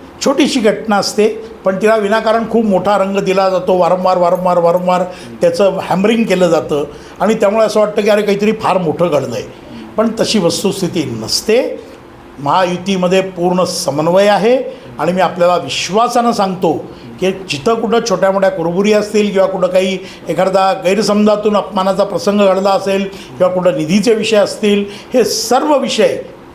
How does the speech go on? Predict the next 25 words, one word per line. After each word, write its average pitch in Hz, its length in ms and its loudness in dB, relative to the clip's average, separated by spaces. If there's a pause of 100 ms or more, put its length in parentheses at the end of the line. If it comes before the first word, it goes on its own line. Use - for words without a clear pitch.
(120)
हे 220 480 0
निश्चितपणे 202 840 0
दूर 180 260 -2
केले 170 360 0
जातील 240 600 2 (340)
आणि 185 160 0
पुढच्या 202 560 2 (440)
दिवसांमध्ये 214 540 2
आपल्या 214 220 -2
लक्षात 220 380 2
येईल 240 120 0
की 240 260 -4
किती 220 240 2
एकसंघपणे 254 920 0 (260)
महायुतीचे 202 640 0
सर्व 208 360 2
नेते, 202 640 2 (160)
लोकप्रतिनिधी, 202 840 2
पदाधिकारी, 196 960 0 (180)
कार्यकर्ते 208 840 0 (200)
हे 202 180 2
या 190 200 4
राज्यामध्ये 190 640 0
पुन्हा 220 420 0
एकदा 196 360 0